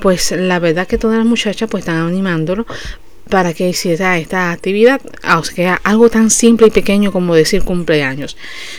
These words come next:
No es posible, también a mí se me olvidó, porque obviamente estoy trabajando y haciendo otras tareas, pero la ventaja que tú tienes es que tienes a Jungkook al lado tuyo y es tu vecino, es tu amigo, es la persona que está compartiendo todo el tiempo contigo,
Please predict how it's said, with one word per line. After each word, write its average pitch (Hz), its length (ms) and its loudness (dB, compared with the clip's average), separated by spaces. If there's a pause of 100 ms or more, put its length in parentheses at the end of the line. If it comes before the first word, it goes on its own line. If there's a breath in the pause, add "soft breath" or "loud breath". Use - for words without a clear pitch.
(120 loud breath)
No 440 60 0
es - 80 -2
posible, 285 340 2
también 214 380 0
a 170 120 -2
mí 170 120 -2
se 196 100 -4
me 190 140 0
olvidó, 180 380 -2
porque 160 260 -2
obviamente 156 320 0
estoy 160 200 2
trabajando 160 460 0
y 151 40 0
haciendo 151 280 -2
otras 156 160 -4
tareas, 180 500 0 (360 loud breath)
pero 220 320 6
la 208 160 2
ventaja 233 560 0
que 233 100 0
tú 226 140 2
tienes 208 320 0
es 170 80 -4
que 185 100 -4
tienes 175 320 -2
a 190 160 0
Jungkook 190 600 0
al 160 160 -2
lado 147 260 -4
tuyo 175 400 -2
y 180 80 -2
es 139 100 -8
tu 185 140 -4
vecino, 165 640 2
es 156 120 -4
tu 175 120 0
amigo, 165 420 -2
es 165 60 0
la 175 100 -2
persona 175 300 -4
que 165 60 -2
está 160 120 -4
compartiendo 170 440 -4
todo 180 120 0
el 170 60 -2
tiempo 175 240 -6
contigo, 196 440 -4